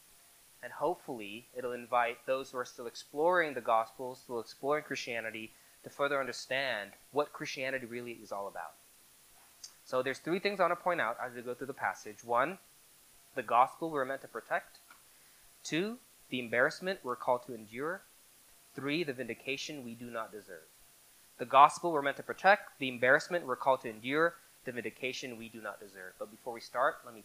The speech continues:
pray, and we'll jump to our first point. Father, I beg you that as we, um, try to break down this passage and understand it in a way, I pray that you would be gracious to our minds, that we'd have the cognitive capacity to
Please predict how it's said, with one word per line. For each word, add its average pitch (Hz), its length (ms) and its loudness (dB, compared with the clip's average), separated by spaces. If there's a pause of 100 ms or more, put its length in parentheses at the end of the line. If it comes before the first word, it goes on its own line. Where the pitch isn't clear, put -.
pray, 131 300 -4 (160)
and 110 100 -16
we'll 104 80 -14
jump 101 200 -12 (160)
to 110 60 -8
our 95 140 -8
first 95 140 -20 (100)
point. - 100 -20 (3250)
Father, 131 320 6
I 117 120 6
beg 143 300 0
you 185 80 -6
that 131 140 6
as 117 240 2
we, 107 300 -10
um, 101 200 -2 (420)
try 123 200 2
to 104 160 -2 (500)
break 147 260 2
down 151 160 6
this 135 120 -10
passage 135 440 -2
and 117 100 -12
understand 120 500 -8
it 120 40 -6
in 113 80 -12
a 110 60 -14
way, 113 340 -6
I - 20 -6
pray - 240 -10
that 110 200 -6
you 110 80 -18
would 110 120 -18
be 110 140 -16
gracious 139 400 -4
to - 140 -6
our 120 100 0
minds, 151 560 0
that 120 200 -2
we'd 117 140 -10
have 117 200 2
the 110 80 -8
cognitive 151 540 2
capacity 151 600 0
to 107 200 -4